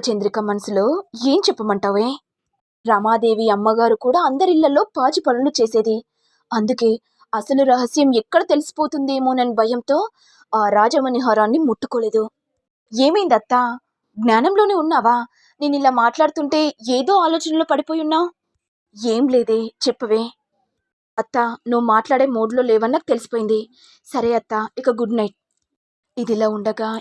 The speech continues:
ఇక రమాదేవి టెన్షన్ పడుతుంటే ఇంతలో రోజా వచ్చి, "ఏంటత్తయ్య, అసలు ఈ ఇంట్లో ఏం జరుగుతుంది? ఆ చిత్రవతి గారు రాగానే నువ్వెందుకు టెన్షన్ పడుతున్నావ్? ఆవిడ చెప్పిన మాటలు నువ్వెందుకు వింటున్నావ్? అయినా మన బ్యాక్‌గ్రౌండ్ ఏంటో తెలుసు కదత్తయ్య.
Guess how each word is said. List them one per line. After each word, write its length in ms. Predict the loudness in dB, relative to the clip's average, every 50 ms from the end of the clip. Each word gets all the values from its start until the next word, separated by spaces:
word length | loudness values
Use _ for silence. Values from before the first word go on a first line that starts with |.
| -8 -8
ఇక 120 | -6 -6
రమాదేవి 680 | -6 -4 -4 -4 -4 -4 -2 -4 -4 -2 -4 -4 -4 -4
టెన్షన్ 280 | -6 -6 -6 -8 -8 -8
పడుతుంటే 460 | -8 -10 -8 -8 -8 -8 -6 -4 -4 -4 -6 -8 -10 _ _ -20 -20 -20 -20 -18 -10 -8
ఇంతలో 440 | -6 -6 -6 -6 -4 -2 -2 0 0
రోజా 320 | 0 0 -2 -2 -2 -4 -4
వచ్చి, 300 | -4 -6 -2 -2 0 0 0 -2 -4 -8 _ -20 -20 -20 _ _ -8 -2 0
"ఏంటత్తయ్య, 680 | 0 0 0 -2 -4 -2 -2 -2 -2 -2 -2 -4 -6 -8 -8
అసలు 240 | -8 -6 -4 -2 0
ఈ 60 | 0
ఇంట్లో 300 | 0 0 -2 0 0 2
ఏం 200 | 2 2 2 2
జరుగుతుంది? 600 | 2 0 0 0 -2 -2 -2 -2 0 0 -2 -2 -6 -10 -20 -20 -20 -20 -10 -6 -6
ఆ 40 | -4
చిత్రవతి 540 | -4 -4 -8 -6 -4 -4 -4 -2 -2 -2 -2
గారు 260 | 0 2 2 2 0
రాగానే 600 | 0 0 0 2 0 0 0 0 0 -2 -2 -4 -4 -2
నువ్వెందుకు 480 | 0 0 0 2 0 0 2 0 -2
టెన్షన్ 340 | -2 -4 -4 -4 -4 -4 -4
పడుతున్నావ్? 460 | -4 -4 -4 -4 -2 0 0 0 -2 -4 -6 -12 -20 -20 -18 -18 -6 -2 0
ఆవిడ 280 | 2 2 2 0 0 -2
చెప్పిన 340 | -2 -2 -2 -2 -2 -2 -2
మాటలు 360 | 0 0 0 2 2 0 0
నువ్వెందుకు 400 | 0 0 0 0 0 -2 -2 -4
వింటున్నావ్? 380 | -4 -4 -2 -2 -2 -2 -4 -6 _ _ _ _ _ _ _ _ _ _ _ -10
అయినా 320 | -8 -6 -4 -2 -2 0 0
మన 220 | 0 0 0 0
బ్యాక్‌గ్రౌండ్ 520 | 2 2 2 2 2 0 0 0 0 0
ఏంటో 380 | 0 0 0 0 0 0 0 -2 _ _ -4
తెలుసు 220 | -2 -2 -2 -2 -2
కదత్తయ్య. 480 | -2 -2 -2 -2 -4 -4 -4 -4 -6